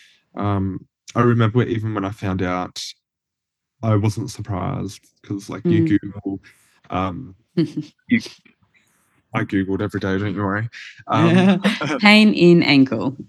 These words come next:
Speaker 2: after
Speaker 1: <laughs> Yeah.
Speaker 2: cricket bat.
Speaker 1: Or
Speaker 2: <laughs>
Speaker 1: even just, <laughs> yeah, classic cricket bat.
Speaker 2: <laughs>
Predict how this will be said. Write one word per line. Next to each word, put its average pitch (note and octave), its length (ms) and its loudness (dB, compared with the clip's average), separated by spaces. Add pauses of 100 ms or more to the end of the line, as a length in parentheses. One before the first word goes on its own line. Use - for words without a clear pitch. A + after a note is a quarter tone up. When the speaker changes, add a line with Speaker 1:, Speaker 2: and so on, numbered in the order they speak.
(120)
Speaker 2:
after C3+ 320 4
Speaker 1:
<laughs> - 20 -2
Yeah. F3 60 0
Speaker 2:
cricket C#3 320 -2
bat. - 240 -4 (280)
Speaker 1:
Or A3+ 160 6
Speaker 2:
<laughs> C#3+ 40 2
Speaker 1:
even C3 280 2
just, C3 200 0
<laughs> - 40 -20
yeah, C3+ 140 -2 (720)
classic - 340 -12 (140)
cricket A2+ 240 -10
bat. D#3+ 440 -6
Speaker 2:
<laughs> - 60 -20